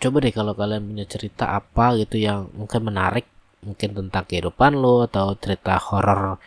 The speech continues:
yang pernah lo rasain gitu, atau apapun itu cerita-cerita yang mungkin menarik gitu yang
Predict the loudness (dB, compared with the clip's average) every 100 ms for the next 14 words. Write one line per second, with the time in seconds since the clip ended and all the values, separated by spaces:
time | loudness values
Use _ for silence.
0 | -18 -6 -2 0 -2 0 0 0 0 -2
1 | -8 _ _ _ _ _ _ _ _ _
2 | _ _ -20 -14 -4 0 0 0 0 0
3 | -2 -2 -8 -8 -10 -6 -2 -2 -2 -12
4 | -20 -20 _ _ 2 4 6 6 6 6
5 | 4 4 2 2 2 2 4 2 0 -4
6 | 0 0 2 2 2 2 -2 -6 -6 -6